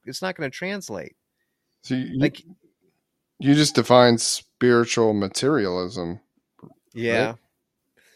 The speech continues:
Speaker 1: Yeah, 'cause, I mean, you're talking to trees one day, and then the next day, like, you're trying to explain that you're talking to trees.
Speaker 2: Yeah.
Speaker 1: And it, it doesn't, there's nothing to explain.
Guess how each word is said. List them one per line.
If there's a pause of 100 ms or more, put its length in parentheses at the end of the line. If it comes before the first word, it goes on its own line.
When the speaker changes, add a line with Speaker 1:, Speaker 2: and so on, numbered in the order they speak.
(500)
Speaker 1:
Yeah,
'cause,
I
mean,
you're
talking
to
trees
one
day,
and
then
the
next
day,
like,
you're
trying
to
explain
that
you're
talking
to
trees. (1700)
Speaker 2:
Yeah.
Speaker 1:
And
it,
it
doesn't, (2000)
there's
nothing
to
explain.